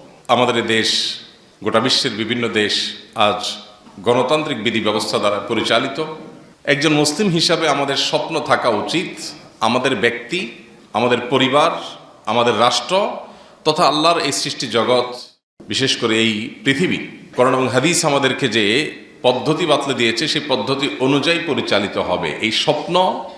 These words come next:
এই আগ্রহ একজন মুসলমান হিসেবে প্রত্যেকের মনে লালন করা উচিত এবং কর্তব্য। এবার আসুন মূল প্রসঙ্গে ফিরে আসি।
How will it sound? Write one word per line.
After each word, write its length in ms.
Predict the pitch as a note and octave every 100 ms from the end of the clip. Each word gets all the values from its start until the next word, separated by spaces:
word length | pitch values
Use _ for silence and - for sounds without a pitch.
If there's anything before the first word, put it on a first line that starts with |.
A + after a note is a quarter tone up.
| - - -
এই 140 | B2+ B2+
আগ্রহ 580 | A#2+ A#2+ D#3 D#3+ G#3
একজন 300 | E3+ B2 C3+
মুসলমান 460 | B2 A2+ - D3 D#3
হিসেবে 340 | D3+ E3 E3+
প্রত্যেকের 560 | F3 - C#3+ C3+ G#2+ A#2+
মনে 380 | G2+ G2 A#2+ D#3
লালন 520 | A2 F#2 G#2+ D#3 G3+ - G2
করা 280 | F2 E2+ A#2+ -
উচিত 300 | G#2+ B2 G#2
এবং 160 | G2 F#2
কর্তব্য। 440 | E2 - D2+ - - - - - - -
এবার 160 | D#3 E3
আসুন 220 | E3 F#3+
মূল 200 | F#3 F3
প্রসঙ্গে 380 | E3+ D#3+ F3+ F3
ফিরে 220 | D#3 C#3
আসি। 300 | G2+ G2+ D3